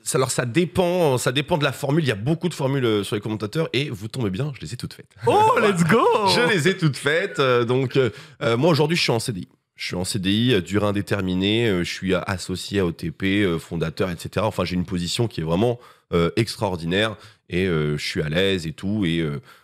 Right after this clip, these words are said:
Speaker 1: euh, mon, mon salaire, euh, mon salaire, euh, plus de deux mille euros. Voilà, je, je veux pas donner le truc, euh, net. Je sais pas si je peux avoir des emmerdes.
Speaker 2: Ouais, ouais, pas de souci.
Speaker 1: Mais entre deux mille et trois mille euros, mais plus de deux mille euros. Voilà,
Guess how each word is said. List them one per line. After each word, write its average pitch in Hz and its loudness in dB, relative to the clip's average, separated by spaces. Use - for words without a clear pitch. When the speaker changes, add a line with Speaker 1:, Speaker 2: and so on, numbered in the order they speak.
Speaker 1:
euh, 85 2
mon, 90 2
mon 107 2
salaire, 98 0
euh, 80 2
mon 82 -2
salaire, 82 -4
euh, 71 -6
plus 143 2
de 123 2
deux 127 4
mille 107 -2
euros. 71 -2
Voilà, 80 -2
je, 98 -2
je 92 -2
veux 104 2
pas 117 0
donner 117 0
le 110 0
truc, 117 -6
euh, 98 2
net. 113 0
Je - -6
sais - -4
pas 101 -6
si - -8
je - -10
peux 95 0
avoir 95 0
des 90 -2
emmerdes. 92 4
Speaker 2:
Ouais, - -2
ouais, - 2
pas 151 0
de - -10
souci. 135 -4
Speaker 1:
Mais 104 2
entre 113 0
deux 113 0
mille 127 0
et 120 0
trois 110 -2
mille 104 2
euros, 101 2
mais 113 0
plus 107 -4
de 95 -2
deux 90 0
mille 87 0
euros. 67 -6
Voilà, - -8